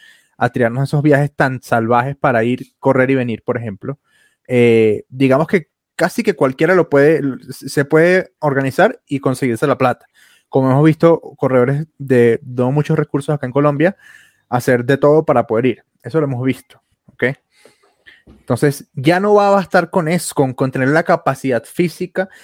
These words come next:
de terminar las carreras, de hacer los puntos y además tener, pues,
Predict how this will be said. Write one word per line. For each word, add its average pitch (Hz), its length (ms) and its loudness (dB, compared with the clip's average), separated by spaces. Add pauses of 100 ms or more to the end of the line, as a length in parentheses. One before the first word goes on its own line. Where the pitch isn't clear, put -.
(200)
de - 100 -2
terminar 120 340 -4
las 151 120 -4
carreras, 185 300 2
de 170 40 -2
hacer 139 180 -6
los 135 120 -4
puntos 165 440 -4
y 147 140 2
además 117 240 -2
tener, 147 380 -2
pues, 123 240 -2